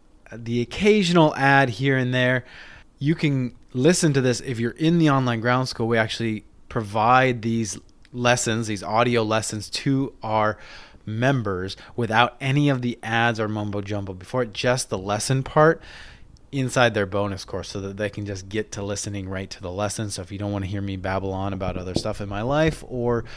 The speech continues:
testimonials or trying to, uh, make some money for my living,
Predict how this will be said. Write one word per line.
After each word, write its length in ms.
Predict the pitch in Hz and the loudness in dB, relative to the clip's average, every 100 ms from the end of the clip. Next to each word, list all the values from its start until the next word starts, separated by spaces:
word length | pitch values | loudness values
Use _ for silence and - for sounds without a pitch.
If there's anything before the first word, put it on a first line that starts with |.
| - - | -18 -10
testimonials 680 | - 135 135 131 135 131 117 | -2 0 2 2 2 2 0
or 80 | 110 | -2
trying 400 | - 127 123 107 | 0 2 2 -2
to, 400 | - 117 113 - | -2 -2 -2 -6
uh, 260 | 107 98 98 - - - | -6 -6 -8 -16 -16 -4
make 240 | 123 120 | -2 -2
some 200 | - 110 | -2 -4
money 360 | 120 147 139 127 | -2 -2 0 -2
for 400 | - 120 117 113 | 0 0 0 -2
my 360 | 117 110 104 104 | -4 -4 -4 -4
living, 480 | 110 175 131 117 | 0 2 2 0